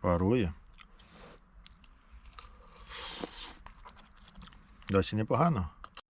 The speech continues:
Що ж, я смачно поїв, попив чаю, тепер треба відпочити, а далі, мабуть, піду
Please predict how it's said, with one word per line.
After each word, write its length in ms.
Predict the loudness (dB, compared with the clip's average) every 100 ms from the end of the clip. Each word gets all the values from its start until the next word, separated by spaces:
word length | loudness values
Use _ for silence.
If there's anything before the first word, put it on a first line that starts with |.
| -16 -14 -14 -14 -16 -20 -20 -20 -20 -20 -16
Що 280 | -4 6 8
ж, 120 | 8
я 120 | 6
смачно 420 | 8 6 6 6 4
поїв, 520 | 6 10 10 8 4 -10 -20 -20 -20 -20 -20 -8
попив 420 | -2 6 10 10
чаю, 540 | 8 8 10 10 6 0 -10
тепер 280 | -2 6 6
треба 180 | 8 8
відпочити, 800 | 8 4 0 8 10 10 6 0 -2 -20 -20 -20 -20 -8
а 120 | 2
далі, 720 | 8 8 8 6 4 2 0 -4 -14 -20 -20 -20 -20 -20 -8
мабуть, 640 | 2 4 6 4 0 -18 -20 -20 -14 -2
піду 380 | 4 6 6